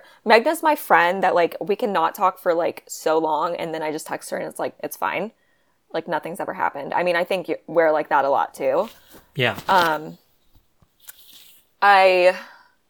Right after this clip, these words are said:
Speaker 1: have been reaching out to some of my friends that I used to be, like, best friends with in my neighborhood when I was, like, six, because I've been scanning family photos and I've, like, found them in them. And I'm trying to share them on, like, Google Photos and stuff. So I've been, like, reaching out to them, which has been really weird, but, like, really cool.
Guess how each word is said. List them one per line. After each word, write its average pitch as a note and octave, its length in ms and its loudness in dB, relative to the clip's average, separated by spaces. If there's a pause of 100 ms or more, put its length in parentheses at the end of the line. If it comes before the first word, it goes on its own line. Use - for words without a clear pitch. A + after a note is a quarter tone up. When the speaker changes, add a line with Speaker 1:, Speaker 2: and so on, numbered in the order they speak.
(160)
Speaker 1:
have A3+ 160 0
been A3+ 100 2
reaching G3+ 300 -2
out G3 200 0
to F#3+ 80 -18
some F#3+ 160 -8
of F3+ 80 -4
my F3 100 -2
friends E3+ 360 -6
that E3 120 -2
I E3 80 2
used E3+ 240 -4
to F3 60 -14
be, E3 180 -4
like, D#3 260 -6
best E3 220 -6
friends D#3 240 -10
with F#3 120 -4
in F3+ 60 -8
my F3 100 -10
neighborhood E3+ 520 -2
when G3+ 120 -4
I D3 100 -6
was, D#3 100 -12
like, - 160 -10
six, - 600 -8 (420)
because F3+ 300 -2
I've E3 140 0
been E3+ 120 -4
scanning D#3+ 440 -6
family E3 320 -8
photos F3 680 -4
and E3+ 100 -8
I've, E3+ 100 -12
like, D#3+ 140 -4
found F3+ 340 -4
them B3 120 -8
in C4+ 140 -8
them. C#4+ 180 -10 (400)
And - 100 -10
I'm E3+ 60 -8
trying F3+ 220 -6
to E3 60 -4
share D#3+ 280 -6
them F3 140 -6
on, E3 120 -8
like, E3 140 -12
Google E3+ 220 -6
Photos D#3+ 340 -4
and G#3+ 80 -10
stuff. A#3+ 260 -2
So F3+ 140 -4
I've E3+ 140 -4
been, E3+ 100 -8
like, E3 140 -10
reaching - 260 -12
out - 140 -14
to - 80 -18
them, A3+ 240 -2
which G#3 140 -12
has F#3+ 120 -14
been F3 140 -8
really E3+ 200 -8
weird, D#3 400 -4 (140)
but, D#3 100 -6
like, E3 180 -6
really D3+ 160 -8
cool. - 280 -8